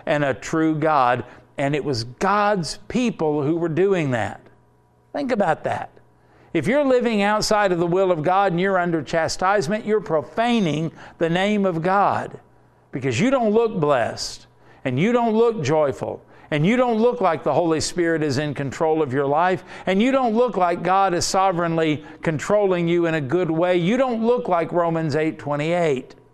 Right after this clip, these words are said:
And so God says, "I brought you back into the land after seventy years because all it was doing was getting worse, and I had concern for my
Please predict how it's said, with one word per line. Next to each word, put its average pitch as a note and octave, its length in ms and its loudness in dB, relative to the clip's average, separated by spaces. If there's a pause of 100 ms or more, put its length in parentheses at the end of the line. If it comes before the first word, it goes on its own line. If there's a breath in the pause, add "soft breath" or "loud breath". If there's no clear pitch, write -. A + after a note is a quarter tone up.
(720 soft breath)
And C#3+ 140 -10
so D#3+ 160 -2
God F3+ 360 0
says, B2+ 680 0 (420 soft breath)
"I G#3+ 140 2
brought G3+ 360 2
you F3 100 2
back E3 380 2
into G#3 760 0
the E3 140 0
land F#3 380 0
after D3+ 300 -2
seventy E3 480 -2
years D3 760 0 (840 soft breath)
because C#3 300 -2
all F3+ 240 4
it - 80 0
was C3+ 180 -2
doing F#3+ 360 0
was C#3 180 -2
getting C#3+ 360 -4
worse, C3+ 580 0 (480 soft breath)
and B2+ 100 -2
I G3 340 2
had F3 460 0
concern C#3 720 -2 (320 loud breath)
for C#3 140 0
my D#3 460 2